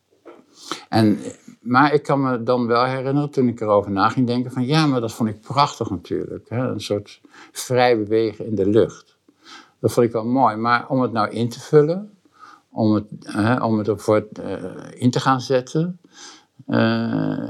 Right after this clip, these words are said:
dat heb ik nooit, eh, daar ben ik nooit achteraan gegaan. Want ik ben vrij, eh, nou ja, eh, eh, als de pla-, ik heb vrij veel plannen en dan, en die gebeuren meestal ook wel.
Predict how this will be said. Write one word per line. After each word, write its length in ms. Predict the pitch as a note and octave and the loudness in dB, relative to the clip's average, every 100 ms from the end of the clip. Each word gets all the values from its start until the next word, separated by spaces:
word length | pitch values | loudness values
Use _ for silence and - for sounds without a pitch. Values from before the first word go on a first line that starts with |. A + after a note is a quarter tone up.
| - - - G#1+ A#1 B2 C3 C3 - | -10 -12 -10 -8 -4 -4 -4 -6 -4
dat 300 | C3 C3 C#3 | 0 2 4
heb 140 | D#3+ | 2
ik 140 | D#3 - | 0 -4
nooit, 420 | D#3 D3 C3+ - | -2 -2 -4 -4
eh, 80 | C3 | -2
daar 300 | B2+ B2+ B2 | 0 0 -2
ben 100 | C3 | -2
ik 60 | C#3 | 0
nooit 160 | D3 C#3+ | 0 0
achteraan 460 | C#3 C#3 E3+ F3 | -2 0 2 2
gegaan. 420 | E3 - - - - _ _ _ - - - - | -2 -8 -8 -8 -14 _ _ _ -16 -14 -12 0
Want 140 | A2 | 2
ik 100 | G2 | 4
ben 160 | F#2 F2+ | 2 0
vrij, 400 | - F#2+ E2+ E2 E2+ | 0 2 4 4 2
eh, 400 | E2+ E2 E2 E2+ E2+ F#2+ - | 0 -4 -4 -6 -10 -12 -8
nou 220 | G2+ F2 | -2 0
ja, 380 | F2 F#2 D#2 - | 0 0 -2 -8
eh, 200 | D2+ D2+ - - _ _ - - - - - _ - - | -10 -10 -10 -14 _ _ -18 -14 -14 -14 -18 _ -10 -6
eh, 220 | - - - - - - | -4 -4 -6 -8 -10 -12
als 160 | - - | -8 -6
de 80 | - | -2
pla-, 240 | - A2 | 2 2
ik 100 | G2+ | 4
heb 160 | A2+ - | 0 0
vrij 240 | - F#2 | -2 0
veel 200 | F#2 E2+ - | 0 -4 0
plannen 460 | C3 G2+ F2+ F#2+ | 2 2 0 -4
en 140 | G#2 F#2 | -2 0
dan, 300 | F2 F2 F2+ | 0 -2 -2
en 160 | F2 | -2
die 140 | F#2 E2+ | -2 -2
gebeuren 420 | G#2 B2 C#3 A#2+ | 0 2 4 2
meestal 320 | A2 - F#2 | -2 -4 -4
ook 160 | F2+ - | -6 -4
wel. 500 | E2+ F2+ - - | -4 -4 -8 -14